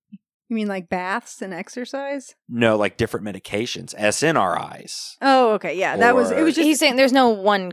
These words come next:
Speaker 3: fix-all
Speaker 1: No.
Speaker 3: for
Speaker 2: Jesus,
Speaker 3: everyone.
Speaker 2: Mary and Joseph, look at you, judging me.
Speaker 1: I
Speaker 2: You're
Speaker 1: am.
Speaker 2: judging me.
Speaker 1: Yep. You
Speaker 2: Me,
Speaker 1: gotta layer
Speaker 2: me,
Speaker 1: your
Speaker 2: of
Speaker 1: drugs,
Speaker 2: all
Speaker 1: too.
Speaker 2: people, of all people.
Speaker 1: Layer your drugs.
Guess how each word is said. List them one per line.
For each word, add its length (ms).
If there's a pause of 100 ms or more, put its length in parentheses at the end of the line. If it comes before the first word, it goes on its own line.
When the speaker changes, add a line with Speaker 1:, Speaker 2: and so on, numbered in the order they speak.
(160)
Speaker 3:
fix-all 540
Speaker 1:
No. 300
Speaker 3:
for 120
Speaker 2:
Jesus, 200
Speaker 3:
everyone. 220
Speaker 2:
Mary 240
and 120
Joseph, 420
look 180
at 120
you, 320 (200)
judging 420
me. 280 (160)
Speaker 1:
I 60
Speaker 2:
You're 80
Speaker 1:
am. 60
Speaker 2:
judging 320
me. 220 (120)
Speaker 1:
Yep. 180
You 60
Speaker 2:
Me, 120
Speaker 1:
gotta 260
layer 260
Speaker 2:
me, 180
Speaker 1:
your 80
Speaker 2:
of 60
Speaker 1:
drugs, 280
Speaker 2:
all 160
Speaker 1:
too. 80
Speaker 2:
people, 380 (160)
of 160
all 140
people. 360
Speaker 1:
Layer 380
your 240
drugs. 580